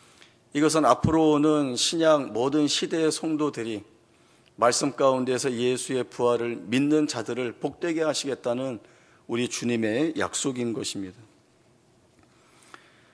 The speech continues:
그리고 예수님은 다시 떠나셨는데, 여전히 제자들은 부활하신 주님에 대한 확실한 믿음을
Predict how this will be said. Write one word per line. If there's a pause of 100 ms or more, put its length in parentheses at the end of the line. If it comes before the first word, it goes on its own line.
(1300)
그리고
예수님은
다시
떠나셨는데, (680)
여전히
제자들은 (440)
부활하신
주님에
대한
확실한
믿음을